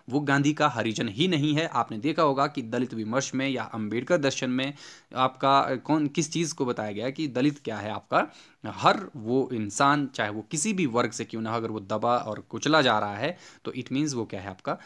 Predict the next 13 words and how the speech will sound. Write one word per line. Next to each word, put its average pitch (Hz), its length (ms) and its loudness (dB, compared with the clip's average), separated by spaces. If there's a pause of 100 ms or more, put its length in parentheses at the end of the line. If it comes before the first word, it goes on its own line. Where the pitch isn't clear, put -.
(200)
दलित 117 340 2
है। 180 100 2
उसमें 147 320 -2
सिर्फ 214 260 -2
और 156 60 2
सिर्फ - 340 -6
हरिजन 120 300 0
ही 120 160 -4
नहीं 104 280 -6
है 131 120 -4
जो 143 280 -4 (200)
म-, 101 420 -10
महात्मा 101 480 -6